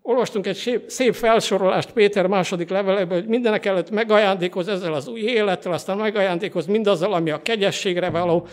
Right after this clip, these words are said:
Ez azt jelenti, hogy új életben járni, növekedni, azt begyakorolni lehet és kell.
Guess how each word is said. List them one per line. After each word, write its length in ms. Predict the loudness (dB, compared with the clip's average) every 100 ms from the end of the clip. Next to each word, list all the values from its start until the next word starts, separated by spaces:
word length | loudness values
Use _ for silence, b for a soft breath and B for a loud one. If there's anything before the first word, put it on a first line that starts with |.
| B B B B B
Ez 120 | 0
azt 140 | 2
jelenti, 260 | 2 2 0
hogy 120 | 0
új 160 | 0 6
életben 480 | 6 6 2 0
járni, 300 | 2 0 0
növekedni, 680 | 0 0 0 0 0 -2 0
azt 180 | -4 -2
begyakorolni 840 | -2 0 -2 -2 -4 -2 -2 -2 -2
lehet 400 | 0 0 -2 -2
és 220 | -4 -2
kell. 340 | -2 0 -2